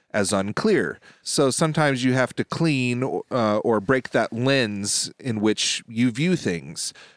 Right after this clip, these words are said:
So it's kind of like a, a cosmic squeegee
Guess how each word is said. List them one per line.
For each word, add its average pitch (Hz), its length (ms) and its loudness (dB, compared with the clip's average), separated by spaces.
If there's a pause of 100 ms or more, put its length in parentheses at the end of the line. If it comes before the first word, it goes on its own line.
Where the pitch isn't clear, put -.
So 127 280 2
it's 117 160 0
kind 135 200 0
of 113 120 0
like 113 320 0
a, 104 580 2
a 110 120 -2
cosmic 123 680 -2 (180)
squeegee 95 800 -2